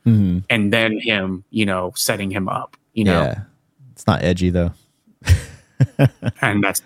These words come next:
Speaker 2: that's fair. And listen, if that's what you want, then by all means, you know?
Speaker 1: Which leads us into the grave scene, which, so I mentioned earlier that, like,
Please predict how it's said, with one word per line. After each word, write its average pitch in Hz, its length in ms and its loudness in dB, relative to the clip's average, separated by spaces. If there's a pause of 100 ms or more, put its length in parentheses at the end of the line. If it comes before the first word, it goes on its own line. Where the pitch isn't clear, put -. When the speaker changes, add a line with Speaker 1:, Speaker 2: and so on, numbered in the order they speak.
Speaker 2:
that's 98 220 -2
fair. 143 200 2 (100)
And 117 140 2
listen, 117 240 0
if 98 80 -2
that's 107 160 0
what 104 160 0
you 113 60 4
want, 147 240 0
then 101 320 0 (100)
by 120 260 0
all 107 100 2
means, 143 420 2
you - 120 -2
know? 107 160 2 (240)
Speaker 1:
Which - 420 2
leads 123 360 4
us 110 360 0
into 135 1040 4 (240)
the 127 200 0
grave 110 440 2
scene, 95 640 2
which, 151 460 2
so 120 280 2
I 104 200 2
mentioned 147 400 2
earlier 101 460 2
that, 98 220 -2
like, 101 340 -2